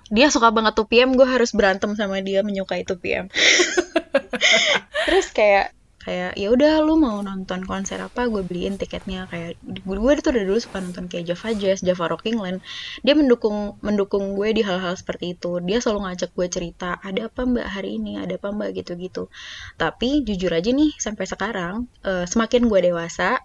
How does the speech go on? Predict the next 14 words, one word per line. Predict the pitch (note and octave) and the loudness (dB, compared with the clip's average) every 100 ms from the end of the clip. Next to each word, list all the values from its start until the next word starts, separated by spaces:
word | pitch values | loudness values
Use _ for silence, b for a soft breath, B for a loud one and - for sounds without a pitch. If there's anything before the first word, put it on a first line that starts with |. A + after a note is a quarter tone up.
| _ | _
semakin | - G#3+ F#3+ C4+ | -8 -6 0 0
hal-hal | B3 A3 G3+ F#3+ | 0 -2 -4 -4
itu | F#3 A#3 | -2 -2
tuh | B3+ D4+ | -2 -4
terasa | G3+ F#3 - A#3+ - | -6 -6 -4 -4 -2
artificial | G3+ G#3+ G3 G#3 B3 C4+ | -4 -2 -2 2 4 4
dan | A3+ G#3+ | 4 2
tidak | A#3+ G3 G3 G#3+ | 0 2 2 2
semeter | - G3+ F3 F3+ A3+ A#3 | -2 -4 -4 -2 -4 0
hubungan | A3+ F#3 F3+ G3+ A#3 | 0 2 0 0 0
yang | G#3+ A3 A3+ - | 0 -4 -6 -8
aslinya | - - A#3 B3 G#3+ | -6 0 4 6 4
gitu | F#3+ F#3+ | 0 -2
loh. | F3 | -4